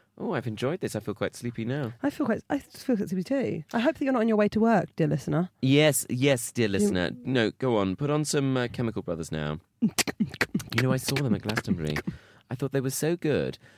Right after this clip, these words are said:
Speaker 1: But then I thought about it afterwards, and it's basically like you're watching two old men press spacebar on their laptop, aren't you? I mean, it looks spectacular, but what, what are they actually doing? They're just standing there. They're not doing anything. You're not watching them.
Speaker 2: Okay, well, this podcast wasn't meant to be a dig at the Chemical Brothers, but it's turned out that way.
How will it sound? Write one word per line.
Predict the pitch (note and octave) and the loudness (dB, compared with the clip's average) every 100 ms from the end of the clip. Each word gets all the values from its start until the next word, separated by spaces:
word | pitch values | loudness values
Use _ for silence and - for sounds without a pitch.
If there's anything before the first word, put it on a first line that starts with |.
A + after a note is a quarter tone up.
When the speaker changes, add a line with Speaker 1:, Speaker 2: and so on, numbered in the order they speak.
| _ | _
Speaker 1:
But | - | -4
then | D#3+ | -2
I | |
thought | D#3+ E3+ | -2 -2
about | D3+ | 0
it | B2 | 0
afterwards, | A#2 A#2+ - D#2+ | 0 -2 -4 -2
and | F#2 | -2
it's | - | -2
basically | - C#3+ - - E2 D#2 D2 - E2+ | -2 -2 -4 -4 -2 0 -2 -4 -4
like | E2 D2+ - _ _ | -2 -4 -10 _ _
you're | G2+ A2+ | -8 -4
watching | A2 G2+ F2+ | -2 -2 -4
two | A2 F2 | -2 -2
old | E2+ | -2
men | F2 E2 E2 D#2+ | -2 -2 -4 -6
press | - F#2 - | -8 -8 -4
spacebar | F2+ - E2 E2 | -6 -4 -4 -2
on | D#2+ | -2
their | |
laptop, | F2 - - D2+ | -4 -6 -8 -8
aren't | F2 - | -6 -6
you? | D2 D2+ - _ _ | -6 -8 -12 _ _
I | G2 | -4
mean, | G2+ A#2 | -2 -2
it | A2 | -2
looks | C#3+ - | -2 -2
spectacular, | - - A2+ F#2+ - D#2+ | -4 -6 -6 -8 -6 -4
but | F2+ | -4
what, | F#2+ E2 | -4 -4
what | A2 | -4
are | |
they | G#2+ | -4
actually | G#2 - G#2+ | -4 -4 -6
doing? | G2 G#2+ F2 D2+ D#2 - _ _ | -2 -2 -2 -4 -8 -12 _ _
They're | - | -10
just | A2 | -6
standing | - A2+ A2+ | -2 -2 0
there. | F2 | -2
They're | E2 | -2
not | G2+ - | -4 -2
doing | G#2 G2 | -2 -2
anything. | D2 D2 | -2 -2
You're | G2+ | -4
not | E2 | -2
watching | F#2+ - D#2 | -6 -6 -8
them. | B1 C2+ D2+ _ _ _ _ _ _ _ _ - | -8 -12 -16 _ _ _ _ _ _ _ _ -2
Speaker 2:
Okay, | G#3 E3+ | 2 4
well, | F3+ | 6
this | F3+ A#3+ | 6 2
podcast | - A3+ F#3+ F#3+ D#3 | 0 -4 -2 -2 -2
wasn't | E3 F3 | -2 -2
meant | E3 | 2
to | |
be | F3+ | 2
a | |
dig | D#3 F3+ | 4 2
at | E3+ | 2
the | |
Chemical | - F3+ E3+ E3+ | 0 0 0 0
Brothers, | E3+ F3+ - | 2 2 0
but | |
it's | - - | -2 2
turned | C#4+ G#3 | 2 2
out | |
that | D3+ - | 2 0
way. | B2+ | 0